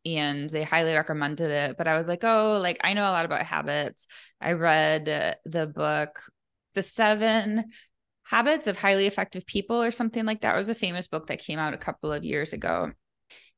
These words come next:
And I just didn't think that there would be much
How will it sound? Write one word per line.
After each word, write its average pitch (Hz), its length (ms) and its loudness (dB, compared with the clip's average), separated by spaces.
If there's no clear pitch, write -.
And 196 680 4
I 220 120 6
just 233 200 2
didn't 302 160 0
think 311 220 0
that 254 160 0
there 214 180 2
would 190 240 -2
be 185 680 0
much 170 800 -2